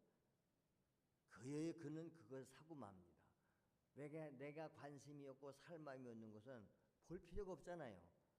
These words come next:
그냥 패스시키는 거예요. 근데 그걸 자꾸 들여다보겠어. 그러면 거기서 선전하는 사람이 얼마나 말을 잘하는지, 그 사람 말 들으면 저거 나한테 꼭 필요해, 저거 없으면 안 돼,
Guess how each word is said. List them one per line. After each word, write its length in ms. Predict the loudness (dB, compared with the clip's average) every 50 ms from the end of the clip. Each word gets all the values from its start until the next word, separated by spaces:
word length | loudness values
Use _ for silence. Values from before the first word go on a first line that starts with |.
| -20 -14
그냥 320 | -8 -4 -2 -2 -2 -4 -4
패스시키는 720 | -6 -6 -6 -6 -6 -8 -10 -10 -8 -6 -6 -4 -4 -6 -6
거예요. 220 | -10 -12 -14 -18 -20 -20 -20 -20 -20 -20 _ _ -20 -20 -20 -20 -20 -20 _ _ _ _ _
근데 160 | -4 0 0 0
그걸 280 | 0 2 2 2 2
자꾸 720 | 0 -2 -10 -10 -10 -10 -10 -8 -6 -4 -4 -2 -2 -4 -2
들여다보겠어. 720 | -2 0 2 4 4 4 2 0 -2 -2 -4 -6 -6 -8 -8 -16 -20 -20 -20 -20 -20 -20 -18 -8
그러면 220 | -4 -2 0 0 0
거기서 460 | 2 2 2 2 2 2 4 2 2
선전하는 640 | 2 0 -4 -4 -2 2 2 2 2 2 2 2 2
사람이 180 | 2 0 2
얼마나 520 | 2 2 2 2 2 4 4 4 4 4 4
말을 420 | 6 6 6 6 6 4 2 2
잘하는지, 760 | 2 4 4 4 4 2 0 0 -2 -2 -2 -4 -4 -4 -4 -4 -8 -14 -20 -20 -20 -16 -10
그 120 | -8 -2
사람 340 | 0 2 4 4 4 4 4
말 240 | 6 6 4 4 4
들으면 360 | 2 2 2 2 2 0 0
저거 280 | 0 0 2 2 4
나한테 400 | 4 4 4 4 2 2 -2 -2
꼭 280 | -2 -2 -4 -4 -4 -6
필요해, 460 | -2 0 2 2 4 2 2 0 -2 -8 -12 -20 -20 -20 -10 -2
저거 320 | 2 2 4 6 6 4
없으면 400 | 4 4 2 2 4 4 4 6
안 260 | 4 4 4 2 2 4
돼, 280 | 4 4 2 2 -2